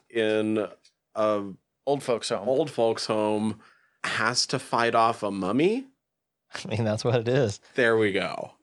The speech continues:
Speaker 2: Yeah, there's only, like, one thing I might add, and I don't know if it counts as a spoiler or not, so I'll save it for
Speaker 1: Uh, are you, J F K might be involved?
Speaker 2: Yeah, that's, that's a hundred percent it. Uh,
Speaker 1: <laughs> Also, J F K might be involved.
Speaker 2: Old Man Elvis and J F K, or possibly two old crazy people.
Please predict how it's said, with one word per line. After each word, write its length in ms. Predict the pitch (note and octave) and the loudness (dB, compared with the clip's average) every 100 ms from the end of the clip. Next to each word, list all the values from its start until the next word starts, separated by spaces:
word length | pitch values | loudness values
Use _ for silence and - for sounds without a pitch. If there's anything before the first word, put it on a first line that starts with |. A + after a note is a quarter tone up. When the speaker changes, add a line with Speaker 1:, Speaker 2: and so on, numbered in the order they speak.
| _ - | _ -2
Speaker 2:
Yeah, 140 | F3+ | 0
there's 200 | F3+ D#3 | 2 0
only, 200 | G#3 A3 | 2 2
like, 160 | G3+ D#3+ | 2 2
one 120 | E3+ | 0
thing 160 | F#3 F3+ | 2 2
I 80 | |
might 260 | D3+ D#3+ E3 | 2 0 0
add, 320 | D3+ D3+ E3 E3 | 0 2 2 2
and 120 | C#3 | 0
I 60 | C3+ | 0
don't 140 | D#3+ | 0
know 80 | D#3 | 0
if 100 | D3 | -2
it 40 | |
counts 220 | D#3 D3 C#3+ | -2 -2 -2
as 80 | C3 | -4
a 80 | |
spoiler 380 | B2 E3+ C#3+ A#2+ | -2 2 2 2
or 40 | A2 | 0
not, 180 | G2 | -2
so 120 | - A#2+ | -2 -2
I'll 80 | |
save 220 | B2 C#3 A#2 | 0 -2 -2
it 100 | - | -6
for 260 | B2 A2+ - - _ _ _ _ _ | -6 -6 -8 -20 _ _ _ _ _
Speaker 1:
Uh, 40 | B2+ | 2
are 280 | B2 A2 A#2+ | 4 4 4
you, 280 | A2+ A2+ G#2 G2+ A2+ | 2 -2 -4 -14 -4
J 200 | A2 A#2 | 2 4
F 180 | A#2 - | 4 2
K 260 | A2+ A#2+ | 2 4
might 220 | D3+ E3+ F3+ | 4 2 4
be 120 | F#3 | 4
involved? 360 | F3+ G3 G3+ | 4 4 8
Speaker 2:
Yeah, 80 | A#3+ | 6
that's, 140 | F#3+ E3 | 4 4
that's 200 | A3 G3+ | 6 8
a 80 | G3 | 6
hundred 200 | G3 E3+ | 4 2
percent 360 | E3+ G#3+ G3 | 2 2 4
it. 200 | F#3+ G2+ - | 4 2 2
Uh, 420 | E3 D3+ C#3 B2+ - F3+ | 4 6 6 2 -2 -6
Speaker 1:
<laughs> 180 | - B3 | -8 4
Also, 320 | F#3 F#3 G3 | 4 6 2
J 200 | D3 E3 | 4 4
F 160 | D#3 D3 | 4 4
K 160 | C#3 | 2
might 180 | A2 G2 | 2 0
be 100 | F#2+ | 0
involved. 480 | F#2 G2+ F2+ B1 - | -2 -2 -4 -6 0
Speaker 2:
Old 260 | F#3 A3+ F#3+ | 2 4 4
Man 260 | G#3+ G#3 G3 | 4 4 4
Elvis 480 | F3 F#3 E3 G3+ - | 4 4 4 2 2
and 160 | E3+ D#3 | 0 2
J 220 | E3+ F3 | 4 4
F 100 | E3 | 2
K, 220 | E3+ E3+ | 2 2
or 180 | E3 D3+ | 4 2
possibly 480 | C#3+ D#3+ D#3 D#3+ D#3+ | 2 0 2 0 0
two 220 | D3 D#3+ | 2 2
old 200 | D3+ D#3 | 2 2
crazy 320 | D#3 E3 C#3+ B2+ | 0 0 0 -2
people. 500 | B2 A2 A2 A2 | -2 -2 -2 -2